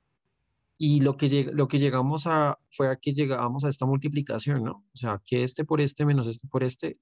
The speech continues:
es distinto de cero y eso es, me da el determinante. Después vamos a darnos cuenta de que cuando el sistema ya no sea dos por dos, es decir, dos variables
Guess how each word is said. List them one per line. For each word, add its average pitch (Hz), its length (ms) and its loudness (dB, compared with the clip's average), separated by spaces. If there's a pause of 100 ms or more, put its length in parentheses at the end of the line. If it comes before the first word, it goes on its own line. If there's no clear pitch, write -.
es 120 200 0
distinto 123 520 0
de 123 140 2
cero 127 520 0
y 127 180 2
eso 120 200 -4
es, 113 60 -4
me 127 160 0
da 110 100 0
el 104 80 -4
determinante. 131 720 0 (560)
Después 147 380 0
vamos 170 260 0
a 185 80 2
darnos 147 360 0
cuenta 147 440 -2 (1040)
de 131 280 0
que 123 1400 2 (380)
cuando 131 280 0
el 127 80 0
sistema 139 480 2
ya 156 140 0
no 160 160 -2
sea 156 380 0
dos 151 280 -2
por 113 280 -2
dos, 117 580 -2 (480)
es 120 180 -2
decir, 135 380 0
dos 127 420 0
variables 139 960 -4